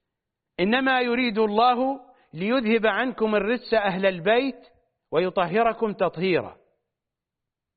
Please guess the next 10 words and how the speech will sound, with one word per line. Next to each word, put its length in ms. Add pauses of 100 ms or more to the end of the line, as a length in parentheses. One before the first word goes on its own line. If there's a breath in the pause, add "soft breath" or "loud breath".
(1500 soft breath)
نزلت 560
هذه 440
الآية 540
على 300
النبي 580 (560)
في 160
بيت 360
أم 340
سلمة، 640 (2000)
وهذا 380